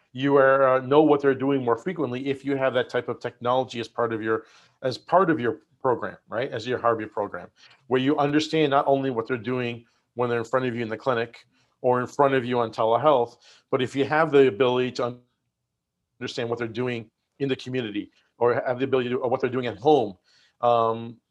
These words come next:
when you're not with them or have eyes on them, that just makes that relationship stronger. And P Ts and clinicians, O Ts, and, and, you know, we,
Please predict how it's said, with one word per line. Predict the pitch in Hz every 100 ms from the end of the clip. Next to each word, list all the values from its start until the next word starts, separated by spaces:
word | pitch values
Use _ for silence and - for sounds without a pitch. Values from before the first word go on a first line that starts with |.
| 139
when | 127 127
you're | 123
not | 127 139
with | 135 180
them | 143
or | 120 113
have | 135 123 135
eyes | 196 160
on | 131 117
them, | 107 104 101 _ _ _ -
that | 139 160 - -
just | - 156 147 -
makes | 120 135 -
that | 123 110 _
relationship | 120 110 123 - 123 107 -
stronger. | - 117 107 - _ _
And | 123 113 -
P | 143 139
Ts | 160 156 131 110 - _ _ _ 117
and | 110 101
clinicians, | 123 120 147 147 120 123
O | 147
Ts, | 151 131 107 92 - _ - -
and, | 117 117 117
and, | 120 113 -
you | 123
know, | 120 120 _ -
we, | 147 151